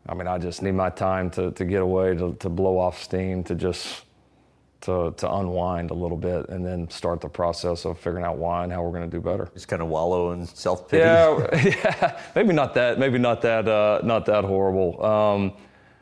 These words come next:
Speaker 1: I, I think a lot of times I, I start, I start writing. I'm not a journaler, like, I don't journal every day, but a lot of times, like, when I'm going through something tough, it helps me to kind of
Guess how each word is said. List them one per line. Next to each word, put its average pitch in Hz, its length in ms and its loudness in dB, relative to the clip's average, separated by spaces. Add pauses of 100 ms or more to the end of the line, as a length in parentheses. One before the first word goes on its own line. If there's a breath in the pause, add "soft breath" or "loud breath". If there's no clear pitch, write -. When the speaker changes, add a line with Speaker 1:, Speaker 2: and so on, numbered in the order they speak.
(200 loud breath)
Speaker 1:
I, 104 240 2
I 143 40 2
think 180 200 0
a 123 60 4
lot 135 160 4
of 139 80 0
times 135 180 2
I, 117 260 4
I 113 60 2
start, 113 380 0
I 98 60 -2
start 98 260 0
writing. 110 480 2 (340)
I'm 127 80 -2
not 156 200 4
a 117 60 2
journaler, 120 680 2
like, 101 160 2
I 107 60 2
don't 107 220 0
journal 101 380 2
every 110 200 2
day, 110 200 4
but 101 80 0
a 98 80 2
lot 104 160 4
of 101 80 0
times, 104 320 0
like, 98 180 0
when 95 120 -2
I'm 95 260 -2 (640)
going 101 300 0
through 101 260 0
something 98 380 -2
tough, 98 260 0
it 95 80 0
helps 98 320 -2
me 98 100 -2
to 92 120 -2
kind 98 200 -4
of 92 160 -4